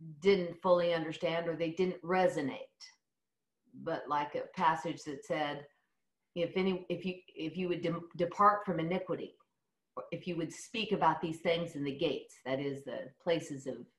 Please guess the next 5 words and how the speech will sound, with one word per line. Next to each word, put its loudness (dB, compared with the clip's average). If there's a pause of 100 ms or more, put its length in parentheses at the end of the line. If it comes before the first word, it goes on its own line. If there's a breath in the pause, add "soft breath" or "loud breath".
(180)
concourse 2
in -4
a -2
city, 0 (840)
uh, 2